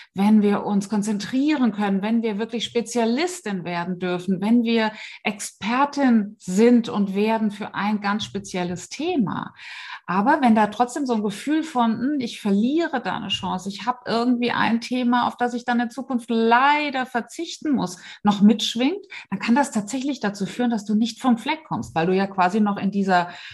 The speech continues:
äh, Trauerarbeit <laughs> bist um dieses Thema herum.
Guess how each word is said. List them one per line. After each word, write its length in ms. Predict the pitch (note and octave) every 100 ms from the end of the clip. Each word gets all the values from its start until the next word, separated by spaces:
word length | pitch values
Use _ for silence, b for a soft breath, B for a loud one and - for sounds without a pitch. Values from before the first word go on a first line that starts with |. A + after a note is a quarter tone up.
| B
äh, 140 | G#3
Trauerarbeit 1040 | G3+ - A3 D#4 B3 A3 G3 - A#3 A#3+ -
<laughs> 20 |
bist 300 | A#3+ B3 -
um 240 | G3 A3
dieses 400 | G#3+ G#3 G3+ G3+
Thema 360 | - B3 B3 F3
herum. 440 | E3 E3+ - D#3